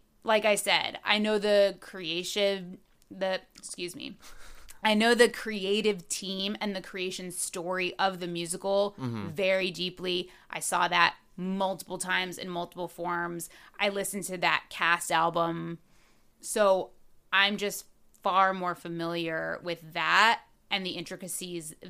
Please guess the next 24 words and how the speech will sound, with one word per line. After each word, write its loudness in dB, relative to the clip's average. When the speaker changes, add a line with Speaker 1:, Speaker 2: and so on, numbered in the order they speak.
Speaker 1:
there, 0
and -2
whether 2
or 0
not 0
that 0
is -6
problematic, 4
spoiler -4
alert, -2
it's -8
not, 8
Speaker 2:
<laughs> -8
Speaker 1:
um, 0
than, -2
than 0
the -2
changes -6
that -2
were -8
made -6
for -10
the -12
movie. -14